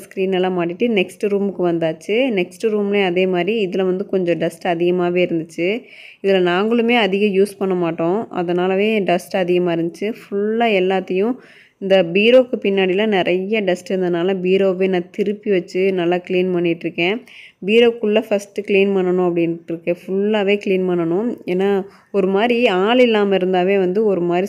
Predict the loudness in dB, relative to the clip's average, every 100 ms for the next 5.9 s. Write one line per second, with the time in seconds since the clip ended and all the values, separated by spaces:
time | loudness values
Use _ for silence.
0 | -4 -2 0 2 2 2 2 2 0 0
1 | 0 2 2 0 -4 -6 -4 -4 -6 -20
2 | -20 _ -2 0 2 2 2 2 0 -2
3 | -6 -6 -2 2 2 2 0 0 2 0
4 | -2 -2 0 2 0 0 -2 -2 -6 -4
5 | -4 -2 0 0 -2 -2 -2 -2 -4